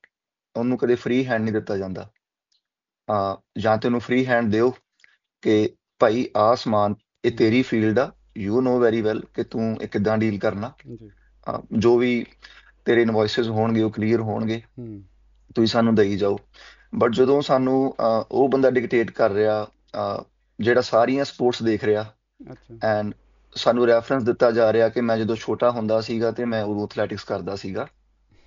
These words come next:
Speaker 1: ਅਹ, ਛੋਟੇ ਹੁੰਦੇ ਦੀ ਐਥਲੈਟਿਕਸ ਤੇ ਹੁਣ ਵਾਲੀ ਐਥਲੈਟਿਕਸ 'ਚ ਜ਼ਮੀਨ ਅਸਮਾਨ ਦਾ ਫਰਕ
Speaker 2: ਉਹ,
Speaker 1: ਹੈ ਜੀ।
Speaker 2: ਉਹ, ਉਹੀ ਬੰਦਾ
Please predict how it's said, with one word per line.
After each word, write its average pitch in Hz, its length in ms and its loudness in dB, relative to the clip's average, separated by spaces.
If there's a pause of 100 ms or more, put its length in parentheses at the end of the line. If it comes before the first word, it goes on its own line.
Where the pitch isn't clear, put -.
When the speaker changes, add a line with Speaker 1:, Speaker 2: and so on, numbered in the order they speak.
(260)
Speaker 1:
ਅਹ, 98 380 -10 (300)
ਛੋਟੇ 131 360 2
ਹੁੰਦੇ 127 240 0
ਦੀ 120 80 -2
ਐਥਲੈਟਿਕਸ 117 480 0
ਤੇ 120 200 0
ਹੁਣ 110 200 -4
ਵਾਲੀ 110 160 -2
ਐਥਲੈਟਿਕਸ 107 380 -6
'ਚ 110 40 -8
ਜ਼ਮੀਨ 104 280 -8
ਅਸਮਾਨ 101 300 -6
ਦਾ 101 100 -6
ਫਰਕ 98 140 -6
Speaker 2:
ਉਹ, 175 140 -2
Speaker 1:
ਹੈ 98 80 -8
ਜੀ। 95 80 -12
Speaker 2:
ਉਹ, 180 160 -10
ਉਹੀ 185 260 -2
ਬੰਦਾ 185 600 0